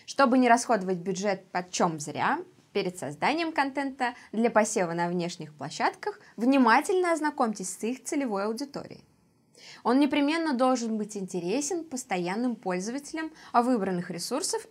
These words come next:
и соответствовать общей стилистике контента. Посты по одной и той же теме, размещенные в узкопрофильной тематической группе ВКонтакте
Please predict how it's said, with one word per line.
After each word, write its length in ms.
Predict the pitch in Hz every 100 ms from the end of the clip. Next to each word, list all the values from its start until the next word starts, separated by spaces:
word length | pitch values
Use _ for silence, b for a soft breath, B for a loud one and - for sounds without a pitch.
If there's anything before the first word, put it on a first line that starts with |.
| _
и 100 | 349
соответствовать 800 | 381 254 220 240 254 - 220 - -
общей 360 | 240 190 -
стилистике 680 | - - 160 277 359 359 262
контента. 560 | 254 196 180 156 147 147 - _ _ _ _ B B B B _
Посты 440 | 254 269 - 370
по 180 | 403 320
одной 240 | 262 262
и 40 | 247
той 200 | 226 214
же 140 | 202
теме, 400 | 190 208 175 165
размещенные 640 | - 226 247 233 233 220 220
в 80 |
узкопрофильной 680 | 247 - 277 262 185 165 165
тематической 600 | 170 196 190 156 - 190
группе 300 | 180 180 -
ВКонтакте 680 | - 165 170 - 466 - 381